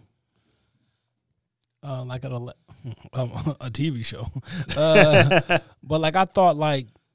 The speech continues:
Speaker 1: what made it interesting for me is just, like, the side convos they were having, like, in the truck, or
Speaker 2: Mm.
Speaker 1: it just seemed real.
Speaker 2: Yeah.
Speaker 1: Um, the banter that people would have coming in, it just seemed real.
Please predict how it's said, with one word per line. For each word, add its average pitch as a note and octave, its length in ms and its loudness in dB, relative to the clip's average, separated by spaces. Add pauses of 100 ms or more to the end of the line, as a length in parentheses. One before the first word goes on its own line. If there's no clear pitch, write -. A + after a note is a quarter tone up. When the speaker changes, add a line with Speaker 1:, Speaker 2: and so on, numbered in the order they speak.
(480)
Speaker 1:
what D#3+ 140 -2
made A#3 260 2
it F#3 200 -2 (1700)
interesting E3 520 -4
for D3 120 -8
me D3 320 -4
is C#3 120 -4
just, C3+ 220 -10
like, C#3 320 -6
the C3 140 -6
side D#3 460 -2
convos C3 560 -4
they C3 100 -6
were B2+ 80 -6
having, B2+ 340 -4
like, B2 220 -10
in A#2+ 80 -10
the - 80 -16
truck, C#3+ 460 -6
or B2 100 -6
Speaker 2:
Mm. C3+ 340 -2
Speaker 1:
it A#3 120 -2
just F#3 260 0
seemed D3+ 340 -2
real. E3 420 0 (160)
Speaker 2:
Yeah. C3+ 280 -4
Speaker 1:
Um, C#3 480 -4
the C#3+ 100 -4
banter E3+ 520 -2
that D#3 180 -4
people D#3+ 220 -2
would D3 100 0
have D#3 240 -2
coming D#3+ 300 -2
in, D#3 280 -2
it E3+ 180 -2
just D3+ 220 -4
seemed D3+ 340 -4
real. D3 460 -6